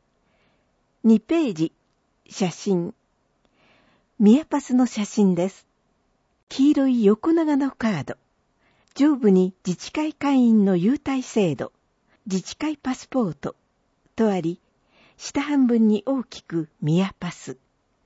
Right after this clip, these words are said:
宮は漢字の赤文字。パスはアルファベットの大文字、ピーエーエスエス。吹き出しには、カード提示で嬉しい特典が、と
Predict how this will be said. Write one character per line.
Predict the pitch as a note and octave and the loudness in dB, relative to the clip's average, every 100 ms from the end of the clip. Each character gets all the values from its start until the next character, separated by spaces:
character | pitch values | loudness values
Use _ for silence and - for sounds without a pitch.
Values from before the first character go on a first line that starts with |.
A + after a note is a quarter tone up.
| _ _ _ - | _ _ _ 2
宮 | B3 D4 A#3+ | 4 4 2
は | F#3 F3+ - - | 0 -4 -8 -4
漢 | A3 A#3+ | 0 2
字 | A#3 G#3 | 2 0
の | F#3 | 0
赤 | D3+ - F3+ | -2 -4 -2
文 | E3 C#3 | -2 -4
字。 | - - _ _ _ _ _ _ - | -8 -20 _ _ _ _ _ _ -8
パ | C#4+ | -8
ス | - F#3+ | -4 -2
は | F3 E3+ - | -2 -4 -4
ア | A#3 | -4
ル | C4 | -2
フ | C#4+ | -4
ァ | C#4 | -4
ベ | B3 | -6
ッ | - | -4
ト | E3+ | -2
の | C#3 D3+ D3+ | -2 -2 -2
大 | D#3+ | -4
文 | C#3+ C#3+ | -4 -8
字、 | - - _ _ _ - | -12 -20 _ _ _ -8
ピ | C4 C#4 C4 | -2 0 0
ー | A#3+ A3 C#3 | 0 0 -2
エ | |
ー | - | -8
エ | |
ス | A#2+ - C#3 | -12 -8 -6
エ | C#3 | -8
ス。 | - - _ _ _ _ _ _ _ _ _ | -12 -20 _ _ _ _ _ _ _ _ _
吹 | - - D4+ | -12 -6 -4
き | |
出 | D4 | -4
し | - | 0
に | B3 A3 | 2 2
は、 | F3+ F#3 _ _ _ _ _ _ _ - | 0 -6 _ _ _ _ _ _ _ -6
カ | D4 | -4
ー | B3+ | 0
ド | G3 | 0
提 | - F#3+ | 2 0
示 | E3+ E3+ | 0 -2
で | E3 E3 - | -2 -2 -4
嬉 | E3 F3 C4+ | -2 0 0
し | D4 B3 | -2 -4
い | |
特 | F3+ - - | -4 -8 -4
典 | F3+ E3 | 0 0
が、 | D3 C#3 _ _ _ _ _ | 0 -4 _ _ _ _ _
と | - | -10